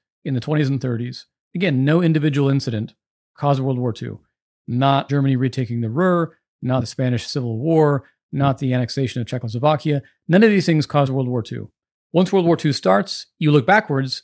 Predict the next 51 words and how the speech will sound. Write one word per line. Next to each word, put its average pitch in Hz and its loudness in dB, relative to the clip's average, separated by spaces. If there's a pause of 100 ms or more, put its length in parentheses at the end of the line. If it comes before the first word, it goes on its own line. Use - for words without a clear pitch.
and 175 2
you 160 2
can 151 0
see 190 -2
in 165 0
hindsight, 156 0
"Oh, 180 -4
I 170 0
understand 170 -2
the 147 0
narrative. 127 -2 (340)
I 175 2
understand 170 2
how 156 2
all 165 2
these 165 2
things 147 0
fed 185 0
on 147 0
each 147 -4
other, 113 -6 (460)
leading 175 2
the 156 4
world 139 2
to 123 -2
that 127 -2
cataclysm." 120 -8 (1040)
Okay, 156 0
so 160 0 (100)
what 151 2
I 185 4
observe 151 0
now 170 4
is 127 2
I 175 2
look 233 0
back 139 0
on 131 2
the 127 0
last 127 2
twenty 147 0
or 139 0
really 135 0
thirty 175 -2
years, 110 -6 (380)
and 156 2
I 196 4
see 208 0
a 190 2
narrative 170 2
emerging 127 0